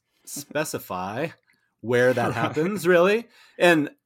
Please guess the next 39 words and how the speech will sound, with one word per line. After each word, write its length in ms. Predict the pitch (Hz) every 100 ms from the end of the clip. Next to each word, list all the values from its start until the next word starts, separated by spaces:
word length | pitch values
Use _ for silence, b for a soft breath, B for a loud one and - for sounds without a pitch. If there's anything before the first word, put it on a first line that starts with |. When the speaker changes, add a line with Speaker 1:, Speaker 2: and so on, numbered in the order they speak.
| -
Speaker 2:
I, 220 | 135 165 -
I 100 | 147
do 220 | 139 196
think 240 | 180 139
that 100 | 117
this 160 | - 120
whole 240 | 127 117
idea 340 | 113 104 120 110
is 120 | 92
very 240 | 107 107
intriguing, 480 | 95 90 127 127 131
and 80 | 113
I 140 | 107
like 260 | 107 123 -
to 80 | 113
see 180 | - 110
that 160 | 104
more 180 | 110 113
and 80 | 107
more 160 | 104
authors, 320 | 98 101 110 135
I 60 |
mean, 240 | 170 117 127
it's 180 | 151 -
probably 260 | 196 139 127
always 300 | 107 120 120
been 220 | 139 135
done, 320 | 131 143 151 _ _ _
but 80 | 131
I 40 | 123
feel 140 | 196
like 100 | 185
there 100 | 95
has 200 | 107 110
been 140 | 113
a 40 | 98
movement 420 | 101 113 104 -
lately 360 | 98 - 104 104
where, 520 | 107 104 101 98